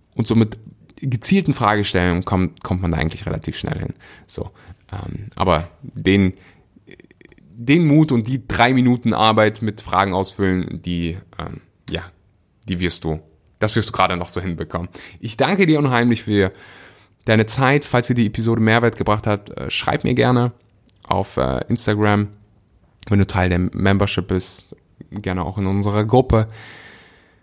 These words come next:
Vielen Dank. Mir macht's immer unheimlich Spaß, daran zu arbeiten. Also ich thematisiere hier meistens Dinge, die mich selbst bewegen, über Dinge, die, ja, wo ich mich selbstständig weiterentwickle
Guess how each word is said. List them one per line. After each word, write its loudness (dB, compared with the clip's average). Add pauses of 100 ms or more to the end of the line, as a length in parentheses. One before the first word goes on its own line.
(680)
Vielen 6
Dank. -2 (440)
Mir 6
macht's 2
immer 2
unheimlich 2
Spaß, 0
daran 0
zu -2
arbeiten. 0
Also -2
ich -6
thematisiere 0
hier 2
meistens 0
Dinge, 0
die -4
mich -2
selbst -4
bewegen, -2 (100)
über -2
Dinge, 0
die, -2 (280)
ja, 0 (480)
wo 2
ich -2
mich 0
selbstständig 0
weiterentwickle -4